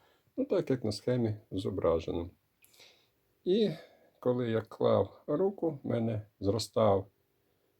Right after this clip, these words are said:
заряд конденсатора, і я почав далі досліджувати це явище,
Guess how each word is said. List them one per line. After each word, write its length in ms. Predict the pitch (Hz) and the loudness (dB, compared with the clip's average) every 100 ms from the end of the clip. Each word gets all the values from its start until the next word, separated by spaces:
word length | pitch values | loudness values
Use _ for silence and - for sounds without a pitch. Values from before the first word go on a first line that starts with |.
| - | -8
заряд 520 | 104 107 107 101 95 | 2 4 4 0 -4
конденсатора, 1120 | - 101 98 113 113 175 196 - 160 165 170 _ _ _ _ _ _ _ _ _ _ _ - | -6 -2 -2 -4 -4 -2 -2 -2 0 0 -2 _ _ _ _ _ _ _ _ _ _ _ -6
і 60 | 285 | -4
я 240 | 202 - | 0 0
почав 580 | - 110 - 123 117 110 | 0 -4 2 2 2 2
далі 360 | 101 110 113 104 - | 4 4 0 -6 -2
досліджувати 840 | 95 95 - 127 113 113 110 101 | 0 0 0 -2 0 -4 -4 -10
це 340 | 104 117 113 107 _ _ _ _ _ _ _ _ - | -8 -6 -4 -6 _ _ _ _ _ _ _ _ -8
явище, 840 | 101 104 113 139 - - 147 | 0 2 2 0 -4 -6 -6